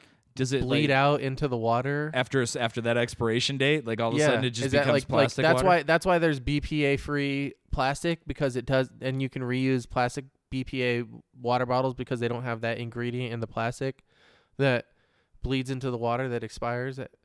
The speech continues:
Speaker 2: he
Speaker 1: No, are you fucking with me right now?
Speaker 2: That is completely false. That is not true.
Speaker 1: Aw, what the fuck,
Speaker 2: That is not
Speaker 1: man?
Speaker 2: true.
Speaker 1: See, look.
Speaker 2: Do you know why they put expiration dates on bottled water?
Speaker 1: So you'll buy more?
Speaker 2: So you will buy more water.
Speaker 1: Get the fuck out.
Speaker 2: Yes.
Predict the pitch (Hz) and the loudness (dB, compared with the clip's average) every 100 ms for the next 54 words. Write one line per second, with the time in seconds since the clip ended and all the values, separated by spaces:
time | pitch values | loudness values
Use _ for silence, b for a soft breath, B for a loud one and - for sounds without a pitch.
0 | _ _ - 135 160 151 127 131 147 151 | _ _ -12 -6 0 2 2 0 0 0
1 | 185 185 185 185 214 165 180 - - - | -2 -4 -4 -4 0 2 2 0 -4 -4
2 | 147 - 156 151 143 - 139 95 - 120 | -4 0 0 0 -2 -2 -2 -2 -2 -2
3 | 120 117 117 104 - 104 120 98 156 262 | 0 -2 -6 -6 -4 -2 0 0 0 0
4 | 330 - - 370 320 131 147 156 180 151 | 0 -2 2 4 4 4 4 4 2 2
5 | 95 - 175 170 120 180 175 180 190 190 | 0 0 2 4 4 4 6 8 8 6
6 | 190 185 190 190 160 - - 147 139 - | 4 4 2 2 0 -4 -4 -2 -2 -4
7 | 156 165 - 135 123 127 147 131 117 127 | -4 -4 -4 -4 -2 -2 -2 -2 0 2
8 | 160 202 117 107 101 101 98 98 131 - | 2 0 0 0 0 -2 -4 -8 -8 -2
9 | 143 127 120 120 107 107 117 127 139 123 | 2 4 4 2 0 0 2 2 0 0
10 | 110 113 104 98 98 95 95 104 - 427 | 0 0 0 0 0 -2 -8 -8 0 2
11 | - 190 123 92 82 82 113 113 110 92 | 4 2 0 -6 -6 -10 -4 0 0 -2
12 | - - | -8 -10